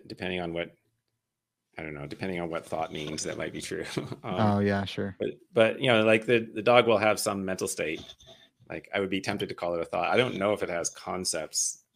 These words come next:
Speaker 1: I'm not, I'm not even really sure what concepts are, okay? But anyway,
Speaker 2: Yeah.
Speaker 1: you know, like,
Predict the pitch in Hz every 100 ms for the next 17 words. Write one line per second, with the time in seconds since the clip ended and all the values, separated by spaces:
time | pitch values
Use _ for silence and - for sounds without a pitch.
0 | _ - _ _ 131 175 170 - 180 139
1 | 110 98 87 - 85 78 76 - 73 -
2 | - - 65 69 - 82 - - 95 90
3 | 76 135 110 104 - _ - 113 107 110
4 | 110 107